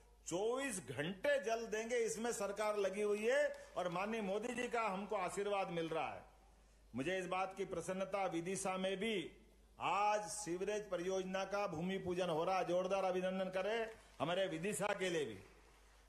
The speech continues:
प्रदेश के तैंतीस शहरों में सीवर लाइन बिछाने का काम भी चल रहा है।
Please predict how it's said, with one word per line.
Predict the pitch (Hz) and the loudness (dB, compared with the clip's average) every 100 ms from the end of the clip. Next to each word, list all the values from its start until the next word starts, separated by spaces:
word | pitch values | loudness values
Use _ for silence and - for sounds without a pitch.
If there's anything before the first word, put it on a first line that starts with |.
| - - | -12 -4
प्रदेश | 147 196 226 220 | -2 0 2 0
के | - 220 | 0 -2
तैंतीस | 220 185 190 226 220 - | 0 -4 -4 -2 -2 0
शहरों | 185 170 202 208 | 0 2 2 2
में | 214 208 156 - - - - | 2 2 0 -6 -16 -20 -10
सीवर | - 170 196 220 | -2 0 2 2
लाइन | 214 202 214 202 | 2 2 2 0
बिछाने | 170 180 196 208 | -2 -2 0 0
का | 208 | 0
काम | - 170 196 202 | 0 -2 -2 0
भी | 208 | -2
चल | - 185 | 0 2
रहा | 185 175 135 | 2 2 0
है। | - | -4